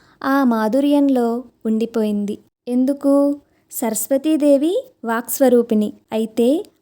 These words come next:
ఆ వాక్కుకి జన్మనిచ్చిన మూలతత్వం అమ్మ శ్రీమాత లలితా త్రిపుర సుందరి.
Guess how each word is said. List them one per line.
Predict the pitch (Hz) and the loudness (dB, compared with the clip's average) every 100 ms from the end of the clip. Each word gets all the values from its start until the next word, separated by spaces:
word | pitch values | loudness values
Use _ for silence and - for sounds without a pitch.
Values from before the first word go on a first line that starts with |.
| - | -4
ఆ | 302 | -2
వాక్కుకి | 269 208 226 - 339 285 247 247 - _ - | 0 -2 -2 -2 0 2 2 0 -4 _ -4
జన్మనిచ్చిన | 240 233 262 302 302 330 311 | -2 0 2 2 0 2 4
మూలతత్వం | 240 226 240 262 254 - 302 440 - _ _ _ 214 | 4 4 2 0 -4 0 0 0 -10 _ _ _ -6
అమ్మ | 220 226 311 494 _ _ _ | -2 0 -2 -4 _ _ _
శ్రీమాత | - 226 240 247 233 226 311 466 - _ _ 233 | -8 -4 -2 -2 -2 -4 -6 -6 -12 _ _ -4
లలితా | 226 240 262 285 | -2 0 0 0
త్రిపుర | 285 233 233 247 | 0 0 2 0
సుందరి. | 247 226 208 208 202 | 0 -2 -2 -2 -6